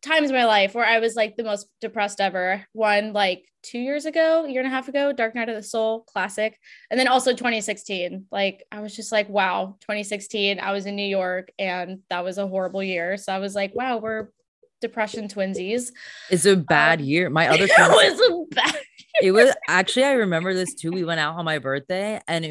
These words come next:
Speaker 2: me and my two best friends were out at the bar and we were all just crying over different things. I was crying over a guy. My friend was crying over, like, a guy too. My other friend, and we were like, "Wow, this year sucks." Like, twenty sixteen was not a good year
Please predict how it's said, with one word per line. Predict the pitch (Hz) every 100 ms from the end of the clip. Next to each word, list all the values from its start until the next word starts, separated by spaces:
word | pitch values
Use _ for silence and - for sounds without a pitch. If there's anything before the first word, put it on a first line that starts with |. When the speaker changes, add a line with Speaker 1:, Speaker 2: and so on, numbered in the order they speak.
| 151
Speaker 2:
me | 147
and | 165
my | 160
two | 143 143
best | 151 147
friends | 143 143
were | 151
out | 143
at | 147
the |
bar | 131 123 143
and | 151 156
we | 151 151
were | 160 -
all | 147 143 156
just | 208 -
crying | - - 233 226 226 240 254
over | 247 226 240
different | 196 226 247 240 202
things. | 233 254 254 240 226 - - - -
I | 202
was | 220 220
crying | 233 226
over | 226 220
a |
guy. | 208 190 190 190
My | 190 165
friend | - 190
was | 202
crying | - 202 185
over, | 190 202 196
like, | 131 180 190
a |
guy | 175 170 175
too. | 170 180
My | 156
other | 117 165
friend, | 185 151
and | 165 160
we | 156
were | 170
like, | 165 147 _ _ -
"Wow, | 117 143 147 120
this | 127 131
year | 175 226 269 262 _ -
sucks." | - - - 151 87 - - -
Like, | 165 170
twenty | 170 180 202
sixteen | 202 - - 160 165
was | 143
not | 139 127 120 123
a | 120
good | 123 117
year | 120 117 113